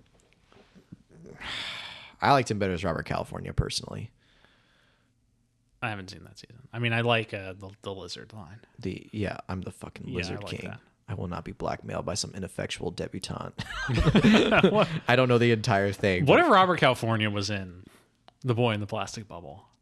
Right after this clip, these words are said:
Speaker 1: Eddie, what if he was the boy in the plastic bubble?
Speaker 2: Yeah, what if he was the teacher?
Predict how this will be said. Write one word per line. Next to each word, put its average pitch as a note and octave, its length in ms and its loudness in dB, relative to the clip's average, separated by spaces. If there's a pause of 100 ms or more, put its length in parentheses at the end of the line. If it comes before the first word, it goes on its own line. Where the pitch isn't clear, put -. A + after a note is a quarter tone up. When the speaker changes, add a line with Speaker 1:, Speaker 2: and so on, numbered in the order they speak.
(200)
Speaker 1:
Eddie, G#2 280 2
what A2 180 2
if A2 100 -2
he A2 120 -4
was G2 580 2
the G2+ 100 -4
boy F2+ 220 2
in D#2+ 80 -2
the D#2 80 -6
plastic - 360 -4
bubble? - 320 -6 (540)
Speaker 2:
Yeah, A2+ 240 0
what B2+ 160 4
if - 60 -4
he C#4 80 2
was B3 100 0
the - 100 -6
teacher? - 460 -12